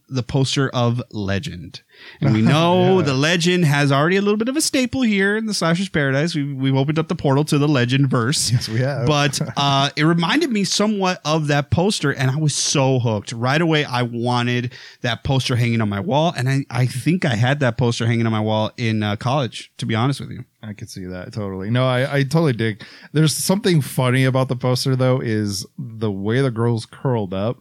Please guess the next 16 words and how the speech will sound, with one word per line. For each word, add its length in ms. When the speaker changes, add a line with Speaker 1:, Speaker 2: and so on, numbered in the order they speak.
Speaker 1:
Yep. 140
Speaker 2:
It 120
almost 240
looks 140
like 80
a 80
weird 320
lip 440
on 200
Jason. 540
<laughs> 100
I've 80
always 340
thought 300
that. 260
Speaker 1:
<laughs> 160